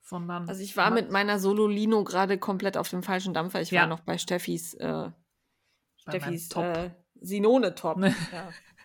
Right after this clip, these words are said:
Speaker 2: Ja, Entschuldigung. Ja.
Speaker 1: Alles gut. Und, ähm, auf Tanjas Blog findet ihr da alles zu.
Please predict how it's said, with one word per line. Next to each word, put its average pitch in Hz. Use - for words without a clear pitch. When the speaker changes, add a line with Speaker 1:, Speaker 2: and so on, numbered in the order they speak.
Speaker 2:
Ja, -
Entschuldigung. 175
Ja. -
Speaker 1:
Alles 151
gut. 156
Und, 175
ähm, 180
auf -
Tanjas 196
Blog 214
findet 262
ihr 233
da 226
alles 220
zu. 233